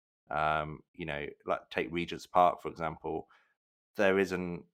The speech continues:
Regent's Park in London, I should say, um, there isn't,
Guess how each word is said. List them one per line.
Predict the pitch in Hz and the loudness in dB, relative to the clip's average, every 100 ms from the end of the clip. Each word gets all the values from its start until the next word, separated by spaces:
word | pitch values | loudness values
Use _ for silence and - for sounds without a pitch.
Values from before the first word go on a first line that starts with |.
| _ - | _ -6
Regent's | 92 82 - | -6 -4 2
Park | 87 - | 2 2
in | 87 | 2
London, | 95 87 | 2 0
I | 82 | -4
should | 80 85 | -6 -4
say, | 90 85 82 - | 2 2 2 2
um, | 90 87 85 85 - - | 4 4 4 -4 -10 -14
there | 120 120 104 95 92 90 87 - _ - | -12 0 4 6 6 4 2 -4 _ -4
isn't, | 107 92 92 90 - | -2 0 -2 -4 -10